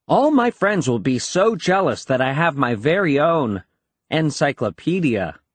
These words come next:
Thank you for making this the best Christmas ever. Sincerely, Greg. My system worked out pretty well for the first couple of gifts,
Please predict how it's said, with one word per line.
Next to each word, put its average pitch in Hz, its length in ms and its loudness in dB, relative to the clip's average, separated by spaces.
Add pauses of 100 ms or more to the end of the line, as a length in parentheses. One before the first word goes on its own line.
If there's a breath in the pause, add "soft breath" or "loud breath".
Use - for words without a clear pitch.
(760)
Thank 277 240 0
you 208 80 0
for 156 140 -2
making 151 340 0
this 151 180 -2
the 127 120 -4
best 190 420 -4
Christmas 160 540 -2
ever. 117 420 -2 (480)
Sincerely, 202 880 0 (360)
Greg. 95 520 -2 (1500)
My 320 160 0
system 247 420 -4
worked 190 220 0
out 190 160 0
pretty 180 180 -2
well 165 220 2
for - 140 -4
the 113 100 -4
first - 300 -4
couple 110 260 -4
of 90 100 -4
gifts, 98 440 -6